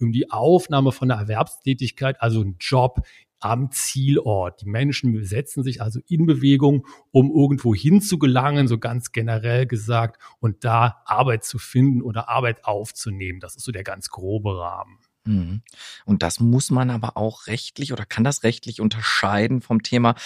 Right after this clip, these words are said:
Speaker 2: was ja häufig in der Debatte vermischt wird, vom Thema Flucht und, äh, ja, äh, Schutzsuche, richtig?
Speaker 1: Ja, absolut richtig. Das ist eine ganz wichtige Unterscheidung. Die ist natürlich unter humanitären Gesichtspunkten extrem wichtig, weil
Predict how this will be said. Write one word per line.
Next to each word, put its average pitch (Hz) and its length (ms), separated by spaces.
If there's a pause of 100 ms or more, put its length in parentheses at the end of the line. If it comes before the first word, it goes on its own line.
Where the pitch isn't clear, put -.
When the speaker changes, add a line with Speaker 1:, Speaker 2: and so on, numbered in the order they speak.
(120)
Speaker 2:
was - 100
ja 120 100
häufig 143 220
in 131 60
der 110 80
Debatte 110 440
vermischt 123 600
wird, 143 160
vom 131 160
Thema 123 300
Flucht - 640
und, 113 440
äh, 107 260 (460)
ja, 101 260
äh, 92 220 (400)
Schutzsuche, - 840
richtig? - 460 (800)
Speaker 1:
Ja, 123 180
absolut 127 380
richtig. 143 360
Das 120 160
ist 127 140
eine 123 80
ganz 113 320
wichtige 151 420
Unterscheidung. 139 880 (320)
Die 123 80
ist 113 120
natürlich 117 380
unter 117 320
humanitären 123 880
Gesichtspunkten 139 840
extrem 123 800
wichtig, 131 500
weil 120 300